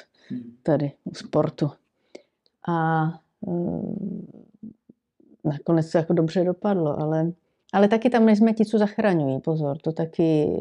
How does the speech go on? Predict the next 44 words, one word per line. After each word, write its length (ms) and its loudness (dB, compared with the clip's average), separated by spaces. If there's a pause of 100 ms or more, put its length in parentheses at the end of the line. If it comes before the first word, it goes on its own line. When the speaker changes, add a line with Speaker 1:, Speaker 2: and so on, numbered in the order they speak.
(200)
Speaker 2:
to 100 0
taky 280 0
nám 380 2
jako 260 -2
nenáleží, 800 -2 (100)
Speaker 1:
Mhm. 80 -12 (640)
Speaker 2:
že 120 -2
myslím, 520 -4
že 100 -2
i 40 0
doktor, 300 -2
když 120 -6
přijede, 460 -4 (140)
mm, 420 -8 (480)
za 100 0
pelotonem, 600 0
je 80 2
druhé 340 2
auto 200 0
doktorské, 800 -4
že 60 -8
jo, 60 -6
vždycky. 540 -10 (640)
Tak 100 -4
my 220 -2
většinou 440 -2
vždycky 300 -4
někdo 240 2
rychle, 400 -2
my 100 0
bychom 220 0
to 120 -6
asi 220 -4
neuměli, 540 2
takže 280 0
ne, 180 2
ne, 120 0
ne, 180 4
to 120 -2
je 60 0
prostě 400 -6
náplň 400 0
té 140 0
práce. 520 -4